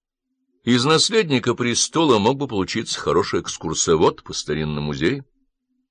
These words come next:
В тысяча восемьсот девяносто втором году эрцгерцог совершил кругосветное путешествие,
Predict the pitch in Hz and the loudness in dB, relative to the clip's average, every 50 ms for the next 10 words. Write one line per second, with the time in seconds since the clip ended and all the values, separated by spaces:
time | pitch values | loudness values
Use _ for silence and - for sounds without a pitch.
0 | _ _ _ _ _ _ _ _ _ _ _ _ - - - 190 214 - - - | _ _ _ _ _ _ _ _ _ _ _ _ -18 -12 -6 -2 0 0 2 0
1 | 156 - - 160 151 139 - 147 143 123 - 151 147 131 113 120 120 123 131 123 | 0 0 0 0 0 0 0 -2 -2 -2 2 2 2 2 2 -2 0 2 2 2
2 | 117 - 127 107 - - 117 117 117 117 113 113 117 139 208 208 - _ _ _ | 2 0 -2 -2 0 2 4 4 4 4 4 2 2 2 0 -4 -4 _ _ _
3 | _ _ _ _ _ _ _ _ _ _ - 95 104 104 98 87 90 95 135 196 | _ _ _ _ _ _ _ _ _ _ 2 4 4 4 4 0 0 2 2 2
4 | 202 175 - - 104 - - - 101 98 90 - 110 98 90 - 104 101 107 101 | 2 2 0 0 0 0 0 0 0 0 0 0 0 0 0 0 -2 0 0 0
5 | - - 208 214 - - 202 190 - - - 196 175 - - 175 151 - - - | 0 2 0 0 0 0 -4 -4 -4 -6 -10 -8 -6 -2 0 0 -2 -2 -4 -8
6 | 139 127 | -8 -8